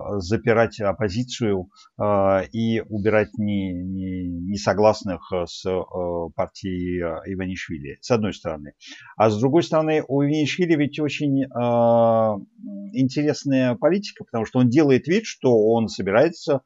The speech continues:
вместе с Грузией входить в Европейский Союз. Э, Грузия принята как, э,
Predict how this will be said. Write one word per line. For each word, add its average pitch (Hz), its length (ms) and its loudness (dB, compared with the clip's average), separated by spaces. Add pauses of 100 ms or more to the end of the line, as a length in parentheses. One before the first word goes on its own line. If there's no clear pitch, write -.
(280)
вместе 117 400 2
с 95 60 -2
Грузией 135 400 -2
входить 104 440 -4
в - 40 -12
Европейский 101 500 -4
Союз. 151 500 -4 (340)
Э, 104 180 2
Грузия 104 560 2
принята 107 400 -4
как, 98 280 -6
э, 104 40 -6